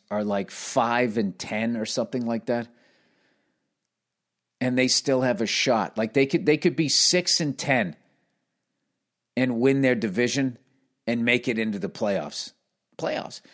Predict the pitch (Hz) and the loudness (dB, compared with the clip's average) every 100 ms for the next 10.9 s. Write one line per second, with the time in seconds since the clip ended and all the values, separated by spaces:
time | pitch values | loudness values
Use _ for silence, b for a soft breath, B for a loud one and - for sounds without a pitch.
0 | b 120 127 175 180 156 131 - - _ | b 0 4 4 4 2 2 -2 -20 _
1 | _ - 208 208 185 - - 120 123 151 | _ -16 -12 -10 -10 -6 0 2 4 2
2 | - 131 131 - 107 - _ _ _ _ | 2 2 2 2 -2 -4 _ _ _ _
3 | - 110 113 143 156 113 - - 131 127 | -6 -2 0 0 0 0 0 2 2 2
4 | 120 101 107 101 78 - _ _ _ _ | 2 2 0 0 -4 -10 _ _ _ _
5 | _ _ _ _ _ _ _ _ _ _ | _ _ _ _ _ _ _ _ _ _
6 | _ - 92 90 87 85 82 - 92 - | _ -10 -6 -6 -4 -6 -8 -8 -6 -2
7 | 110 107 104 92 - 104 92 76 - - | 0 2 0 -2 -2 -2 -4 -10 -10 -6
8 | 85 82 82 80 78 78 76 73 _ _ | -4 -4 -6 -8 -8 -8 -10 -12 _ _
9 | _ - 95 80 147 131 - _ _ _ | _ -8 -6 -6 -10 -14 -16 _ _ _
10 | _ _ - _ _ 87 82 76 | _ _ -20 _ _ -12 -10 -10